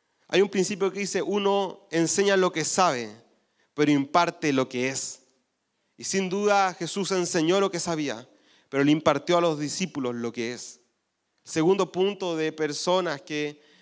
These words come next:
que, de los discípulos que vivieron un mover sobrenatural,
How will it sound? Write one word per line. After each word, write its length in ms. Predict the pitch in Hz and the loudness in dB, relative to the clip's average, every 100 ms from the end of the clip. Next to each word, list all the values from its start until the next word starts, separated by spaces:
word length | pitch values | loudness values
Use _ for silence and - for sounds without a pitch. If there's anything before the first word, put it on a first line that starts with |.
| _ _ _ | _ _ _
que, 580 | 160 156 117 - _ _ _ _ | -6 -6 -8 -14 _ _ _ _
de 100 | 147 | 0
los 120 | 156 | 2
discípulos 440 | 156 - 175 185 175 | 2 2 2 0 0
que 120 | 180 | 0
vivieron 440 | 170 156 185 196 | 0 4 4 4
un 100 | 190 | 2
mover 360 | 180 165 196 180 | 0 2 2 0
sobrenatural, 1120 | - 196 196 196 185 165 156 185 165 127 - | 0 0 0 2 0 0 2 2 2 -4 -10